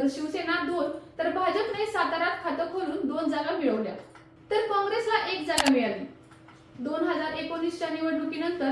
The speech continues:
शिवसेना तसेच राष्ट्रवादीमध्ये आणखीन फूट पडल्यामुळे दोन हजार चोवीस मध्ये आणखीन समीकरण बदलणार,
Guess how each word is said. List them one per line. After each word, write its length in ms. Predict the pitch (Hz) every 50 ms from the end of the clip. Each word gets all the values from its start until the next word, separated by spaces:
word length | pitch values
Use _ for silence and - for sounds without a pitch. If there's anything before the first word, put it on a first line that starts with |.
| 359 -
शिवसेना 520 | - - 403 415 415 466 440 453 440 440
तसेच 400 | 427 415 440 440 453 440 440 427
राष्ट्रवादीमध्ये 800 | 381 370 381 370 381 381 381 381 359 381 381 370 381 381 381 381
आणखीन 480 | - - 330 320 320 320 339 349 339
फूट 100 | 349 -
पडल्यामुळे 600 | - - 330 277 277 302 370 381 349 269 247 - - - - - - - - -
दोन 240 | 277 320 339 339 349
हजार 240 | 349 - 320 320 320
चोवीस 380 | 320 381 359 349 359 427 415 - -
मध्ये 160 | 427 415 427
आणखीन 460 | 415 - - 330 330 330 359 381 415 403
समीकरण 520 | 403 359 339 349 349 349 349 349 381 330
बदलणार, 460 | 311 294 302 311 320 320 320 302 302